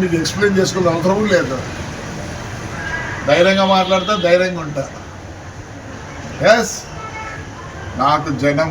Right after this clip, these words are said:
ఉన్నారు. నన్ను మా ఊరు, మా కాన్స్టిట్యుయెన్సీ రెప్పలాగా చూసుకుంటారు.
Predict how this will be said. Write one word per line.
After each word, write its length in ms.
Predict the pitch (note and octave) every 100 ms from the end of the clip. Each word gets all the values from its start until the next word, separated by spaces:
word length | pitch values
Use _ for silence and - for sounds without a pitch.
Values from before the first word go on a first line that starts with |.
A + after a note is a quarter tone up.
| D#3
ఉన్నారు. 440 | D3 C#3+ C3+ C3 A#2+ - - - - - - - - - - - - G2 F#2 - - - -
నన్ను 280 | B2+ D3 D#3+ E3+ D#3+
మా 100 | D#3 D#3 D#3
ఊరు, 200 | F3 F3 F3 E3
మా 80 | D#3 D3
కాన్స్టిట్యుయెన్సీ 680 | D#3+ D#3+ E3+ E3 C#3+ F3+ A3+ G#3 - - - - - - - - - - - - - C3
రెప్పలాగా 720 | D3 D3+ - E3+ E3+ E3 E3+ E3 D#3
చూసుకుంటారు. 800 | D#3 F3 E3 F#3 E3 E3 F3